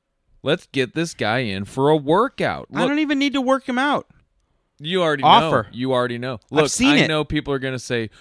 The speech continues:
Speaker 1: "But we already have a running back tandem." These are idiots, by the way.
Speaker 2: These are idiots.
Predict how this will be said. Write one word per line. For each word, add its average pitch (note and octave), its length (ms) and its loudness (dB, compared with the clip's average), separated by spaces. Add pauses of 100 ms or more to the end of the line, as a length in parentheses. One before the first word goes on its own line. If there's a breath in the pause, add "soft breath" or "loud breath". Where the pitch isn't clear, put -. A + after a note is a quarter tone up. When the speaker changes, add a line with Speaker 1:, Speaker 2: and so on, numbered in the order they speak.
(140)
Speaker 1:
"But - 180 -6
we C#4 200 -6
already C4 340 -2
have A#3+ 320 -6
a C4 80 -10
running A#3 400 -10
back G#3+ 300 -10
tandem." G#3+ 560 -10
These A2+ 200 -10
are - 120 -12
idiots, D#2 400 -14
by C2+ 180 -12
the B1 80 -12
way. B1+ 80 -10
Speaker 2:
These C3 180 -4
are A2 220 -2
idiots. - 540 -16